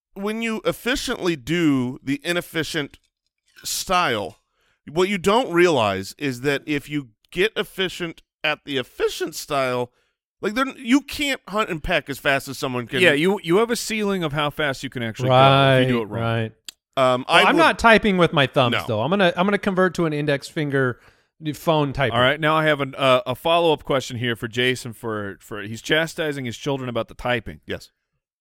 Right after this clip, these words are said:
Speaker 2: How do you shift key?
Speaker 1: I shift key pinkies.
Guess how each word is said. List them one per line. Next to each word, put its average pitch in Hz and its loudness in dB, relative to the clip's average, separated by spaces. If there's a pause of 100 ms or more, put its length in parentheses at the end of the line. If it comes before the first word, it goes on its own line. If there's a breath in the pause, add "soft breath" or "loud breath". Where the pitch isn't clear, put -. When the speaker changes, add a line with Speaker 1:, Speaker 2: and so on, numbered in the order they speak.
(180)
Speaker 2:
How 170 2
do 170 -6
you 156 -4
shift - -6
key? 85 -18 (680)
Speaker 1:
I 127 0
shift - -8
key 139 -6
pinkies. - -12